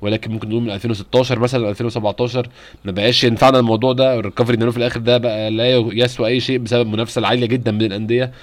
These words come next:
وأصبحنا الانهيار بيعني نهاية الموسم. يعني، أنا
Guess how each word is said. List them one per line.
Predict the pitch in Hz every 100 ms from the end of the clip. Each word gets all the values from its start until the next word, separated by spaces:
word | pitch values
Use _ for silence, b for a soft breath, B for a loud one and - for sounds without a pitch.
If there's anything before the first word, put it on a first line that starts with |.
| B B B
وأصبحنا | 95 95 113 - 120 113 - B B -
الانهيار | 113 110 120 135 143 127
بيعني | 104 104 117 127 123 123
نهاية | 110 120 123
الموسم. | 117 131 131 135 123 b b b b
يعني، | 139 139 139 101
أنا | 175 175 -